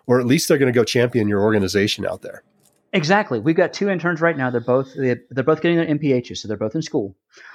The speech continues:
Speaker 2: Um, one of them is working on the blog for our website next month. She's gonna do the whole thing from scratch. She's very excited. The other one is getting us access to unicef and the World Health Organization.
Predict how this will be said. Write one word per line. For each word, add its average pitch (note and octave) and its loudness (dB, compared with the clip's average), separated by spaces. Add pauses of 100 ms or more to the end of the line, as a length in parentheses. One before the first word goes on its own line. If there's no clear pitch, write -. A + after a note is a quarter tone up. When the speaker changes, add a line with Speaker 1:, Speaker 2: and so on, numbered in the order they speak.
(220)
Speaker 2:
Um, B2 2
one D#3 4
of G#3 2
them G3 2
is D3+ 2
working D#3 4
on C3+ 2
the C3 -2
blog B2 2
for B2 0
our A#2 4
website A#2+ 2
next A#2 -6
month. G#2+ -4
She's A#2+ -6
gonna A#2+ -2
do A#2+ 0
the A#2 -6
whole A#2+ 2
thing C#3 -2
from F3+ -4
scratch. - 0
She's B2 -6
very A#2+ 2
excited. C3+ -2 (640)
The E3+ 4
other A3 4
one G#3 2
is C#3+ 0
getting D#3 2
us D3 0
access D#3 0
to F3+ -2
unicef E3+ 0
and F3+ -2
the E3+ -4
World F3+ -2
Health G#3+ -2
Organization. A2+ -6